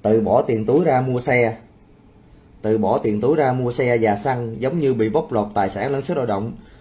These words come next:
Họ tinh vi ngồi một chỗ vẫn được hưởng lợi. Thì đó ai biểu dân Việt Nam mình ngu. Không có nước nào mẹ đổ ra nó mua Grab kiểu,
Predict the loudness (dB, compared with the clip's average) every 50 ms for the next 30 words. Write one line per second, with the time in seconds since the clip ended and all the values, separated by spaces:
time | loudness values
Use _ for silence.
0 | -20 -20 -20 -20 -20 -20 -20 -20 -14 -8 -6 -4 -2 0 -2 -2 -4 -6 -14 -20
1 | -20 -8 2 2 2 2 2 2 4 4 4 4 2 -4 -2 -2 -2 0 0 -2
2 | -4 -6 -4 -4 -2 0 0 0 0 0 0 0 -4 -4 -4 -4 -4 -2 -2 -2
3 | -2 -2 -4 -4 -6 -8 -16 -20 -20 -20 -20 -20 -20 -20 -20 -20 -18 -14 -8 -8
4 | -6 -4 -4 -4 -4 -4 -4 -6 -4 -2 -2 -2 0 -2 -2 -4 -6 -8 -6 -4
5 | -4 -4 -4 -4 -4 -2 -2 -2 -2 -4 -8 -14 -18 -20 -20 -20 -20 -20 -20 -20
6 | -20 -20 -20 -20 -20 -20 -20 -20 -20 -20 -20 -20 -20 -20 -20 -20 -16 -6 -4 -4
7 | -2 2 2 4 6 6 4 4 4 0 0 0 0 0 2 2 4 6 6 6
8 | 6 6 6 4 4 4 6 6 4 4 2 0 -4 0 6 6 6